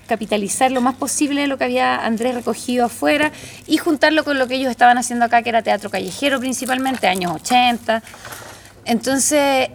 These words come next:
eso era La Negra Esther. De hecho, se monta en cuarenta y cinco días, cuarenta y siete días, una cosa así, muy rápido.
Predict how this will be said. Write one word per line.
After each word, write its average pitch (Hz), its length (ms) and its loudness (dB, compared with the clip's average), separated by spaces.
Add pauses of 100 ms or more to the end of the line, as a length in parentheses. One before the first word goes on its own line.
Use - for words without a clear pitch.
(140)
eso 339 280 4
era 180 200 4
La 160 120 -8
Negra 156 240 -12
Esther. - 280 -12
De 196 120 0
hecho, 254 180 -2
se 269 140 0
monta 302 640 4 (260)
en 208 160 -6
cuarenta 190 480 -6
y 175 60 -8
cinco 190 360 -6
días, 240 400 0
cuarenta 196 320 -6
y 185 40 -6
siete 185 320 -6
días, 220 280 -4
una 202 160 -6
cosa 190 180 -8
así, 208 180 -2
muy 233 160 2
rápido. 294 440 0